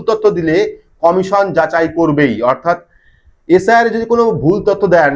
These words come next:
সেক্ষেত্রে কিন্তু কমিশন এটাকে যাচাই করবেই, এমনটা কিন্তু সুপ্রিম কোর্টের পক্ষ থেকে বলা হয়েছে। একটু একটু বোঝা যাচ্ছে যে কমিশনের যে সিদ্ধান্ত, সেটা কিন্তু সুপ্রিম কোর্ট মেনে নিচ্ছে, অর্থাৎ ডকুমেন্টের ক্ষেত্রে হোক বা পদ্ধতির ক্ষেত্রে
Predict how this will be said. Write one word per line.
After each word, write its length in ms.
সেক্ষেত্রে 440
কিন্তু 180
কমিশন 380
এটাকে 220
যাচাই 380
করবেই, 320
এমনটা 280
কিন্তু 260
সুপ্রিম 340
কোর্টের 300
পক্ষ 160
থেকে 200
বলা 180
হয়েছে। 280
একটু 340
একটু 200
বোঝা 200
যাচ্ছে 260
যে 60
কমিশনের 480
যে 60
সিদ্ধান্ত, 360
সেটা 160
কিন্তু 260
সুপ্রিম 360
কোর্ট 140
মেনে 160
নিচ্ছে, 340
অর্থাৎ 200
ডকুমেন্টের 500
ক্ষেত্রে 240
হোক 180
বা 100
পদ্ধতির 400
ক্ষেত্রে 240